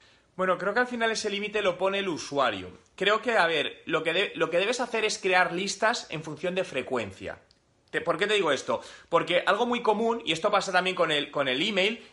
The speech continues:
es que se crea una lista única, una base de datos donde metes a toda la gente y tú les envías diaria, mensualmente, y a lo mejor el usuario no quiere y se cansa. Entonces, pregúntale al usuario qué contenidos quiere recibir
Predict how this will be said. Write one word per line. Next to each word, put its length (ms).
es 160
que 100
se 160
crea 160
una 140
lista 320
única, 280
una 140
base 200
de 80
datos 160
donde 180
metes 260
a 100
toda 120
la 100
gente 240
y 60
tú 100
les 180
envías 520
diaria, 380
mensualmente, 840
y 60
a 40
lo 60
mejor 200
el 60
usuario 300
no 140
quiere 180
y 20
se 140
cansa. 420
Entonces, 260
pregúntale 580
al 80
usuario 560
qué 160
contenidos 680
quiere 200
recibir 640